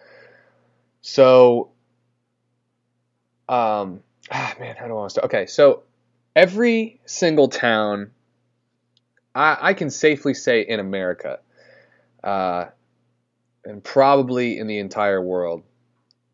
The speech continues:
is known for something. I don't care if twenty people live in that town. I don't care if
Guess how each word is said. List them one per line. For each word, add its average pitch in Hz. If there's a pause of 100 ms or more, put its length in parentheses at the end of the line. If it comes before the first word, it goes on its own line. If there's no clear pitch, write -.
(720)
is 117
known 127 (340)
for -
something. 90
I 208
don't 233
care 127 (160)
if -
twenty 180
people 127 (320)
live 117 (200)
in 98
that 113
town. 95 (340)
I 175
don't 226
care 160
if 139